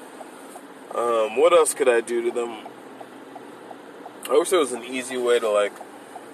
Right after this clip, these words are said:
seal them in golden wax, but I don't even think that's a real thing, so <clears throat> I'll figure it out one of these days. Like a nice gold, uh, a gold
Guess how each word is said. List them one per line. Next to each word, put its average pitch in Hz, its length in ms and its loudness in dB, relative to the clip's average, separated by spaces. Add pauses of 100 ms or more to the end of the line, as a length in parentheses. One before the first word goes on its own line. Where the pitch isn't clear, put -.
seal 120 420 -8
them 110 180 -4
in 104 160 -10
golden 104 480 -6
wax, 104 560 -2
but 101 300 -6
I 107 80 2
don't 110 160 -4
even 101 120 -8
think 101 180 -12
that's 101 180 -10
a 101 40 -10
real 101 220 -6
thing, 98 380 -10
so 98 320 -8 (1400)
<clears throat> - 0 -
I'll - 1300 -12
figure 190 220 0
it 139 60 2
out 113 180 2 (180)
one 139 140 -10
of 135 80 -8
these 135 300 -8
days. 139 200 -12 (960)
Like 139 80 -8
a 151 80 0
nice 190 340 0 (100)
gold, 175 480 2 (300)
uh, 143 240 4
a 135 60 0
gold 156 500 2